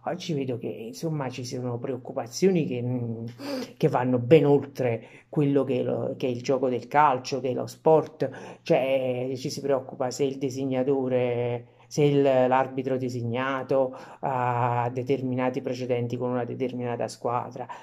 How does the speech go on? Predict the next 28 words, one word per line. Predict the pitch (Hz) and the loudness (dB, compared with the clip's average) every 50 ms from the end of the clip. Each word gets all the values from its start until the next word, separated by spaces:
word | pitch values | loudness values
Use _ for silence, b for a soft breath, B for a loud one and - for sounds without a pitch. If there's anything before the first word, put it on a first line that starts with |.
| B - | B 0
la | 156 147 | 2 2
provenienza, | 139 151 143 127 120 113 107 120 123 120 117 110 110 - - - - B B B B | 4 4 2 2 0 0 -2 -2 -2 -2 -2 -4 -6 -8 -10 -12 -12 B B B B
se | - - - 143 | -8 -4 0 0
è | 139 | 2
un | 135 135 135 | 2 0 0
parente, | 123 120 110 110 123 123 123 123 123 120 | -2 -2 -2 0 0 0 0 -2 -4 -2
se | 117 135 | 0 0
è | |
un | 127 139 135 | 0 0 -2
cugino, | 135 127 - - 135 127 123 127 113 113 117 | -4 -6 -6 -4 -4 -2 0 0 0 0 -2
se | 110 127 127 | -2 0 2
è | 127 131 135 135 135 131 127 131 131 127 120 120 | 4 4 4 4 4 4 4 4 2 2 0 -2
qualcuno | - 131 123 - - - 139 139 135 135 131 127 127 127 B 202 B B B | -2 -4 -4 -4 -8 -8 -6 -4 -2 0 0 0 -2 -4 B -12 B B B
e | - 135 | -8 -8
se | 117 - - 139 135 135 123 | -6 -2 0 2 2 2 2
è | |
stato | 120 120 - 143 135 127 | 0 0 0 0 2 2
impiegato | 143 135 135 135 135 127 135 131 127 127 127 135 | 0 -2 0 -2 -2 0 2 2 2 2 2 0
con | 123 127 127 120 | 0 0 -2 -2
quello | 120 139 135 135 131 127 | 0 0 0 2 0 0
o | |
con | 127 131 131 127 | 0 -2 -2 -2
quell'altro, | 131 120 117 117 110 117 113 110 - - 135 127 B B B 180 165 B | -2 -2 -2 -2 -2 -4 -4 -6 -8 -10 -10 -10 B B B -14 -16 B
si, | - - 156 139 139 135 139 139 127 | -6 -2 0 2 2 2 2 0 0
ci | 131 - 139 | -2 -4 -6
si | 120 151 139 | -4 -4 -2
preoccupa | 139 139 139 139 135 135 - - 143 131 143 139 139 135 135 131 131 127 127 127 127 127 127 127 123 123 123 123 123 120 123 127 127 | 2 4 4 4 2 0 -2 -6 -4 0 2 4 4 4 4 4 4 2 2 2 2 2 2 2 2 0 0 0 0 -2 -4 -6 -6
di, | - - 127 127 | -6 -8 -8 -10